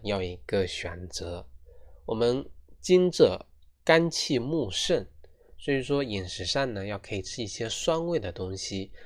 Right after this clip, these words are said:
来收敛肝气之亢，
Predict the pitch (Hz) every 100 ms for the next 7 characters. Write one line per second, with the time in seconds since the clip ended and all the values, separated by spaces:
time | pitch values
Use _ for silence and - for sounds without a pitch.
0 | - 101 90 104 - - 208 196 190 110
1 | 87 80 - - - - 165 165 160 -
2 | 110 - 120 - - 175